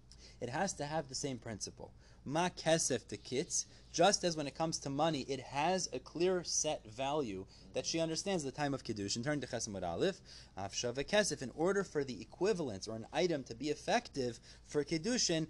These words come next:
Nami Dekayitz, it has to also have a clearly defined value at the time of Kiddushin, otherwise it won't be effective. So therefore,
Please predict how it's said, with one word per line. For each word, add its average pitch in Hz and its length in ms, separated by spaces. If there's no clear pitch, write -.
Nami 180 360
Dekayitz, 135 440
it 113 80
has 185 280
to 165 100
also 180 380
have 160 420
a 151 120
clearly 214 540
defined 160 500
value 165 380
at 123 100
the 117 80
time 135 240
of 127 120
Kiddushin, 180 600
otherwise 170 360
it 147 60
won't 143 200
be 123 100
effective. - 460
So 147 180
therefore, 165 420